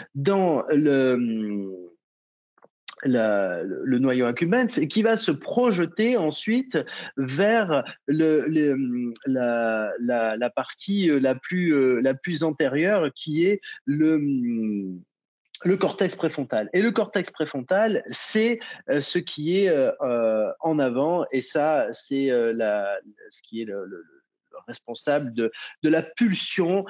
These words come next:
et des prises de décision. Et en fait, quand il y a un équilibre entre ce qui est écrit stop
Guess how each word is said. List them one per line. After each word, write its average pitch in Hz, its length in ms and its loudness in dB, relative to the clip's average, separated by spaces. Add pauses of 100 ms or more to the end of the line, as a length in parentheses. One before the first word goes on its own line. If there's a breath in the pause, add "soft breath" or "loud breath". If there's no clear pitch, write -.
(160 loud breath)
et 143 80 2
des 135 120 2
prises 185 440 0
de 139 120 4
décision. 117 520 -2 (200)
Et 156 260 2 (100)
en 147 120 -2
fait, 202 320 0 (120)
quand 160 280 0
il 143 120 -2
y 147 80 2
a 147 80 2
un 131 140 0
équilibre 165 600 0
entre 117 520 0
ce - 80 -14
qui 113 140 -2
est 113 160 -2
écrit 113 260 -4
stop 151 340 0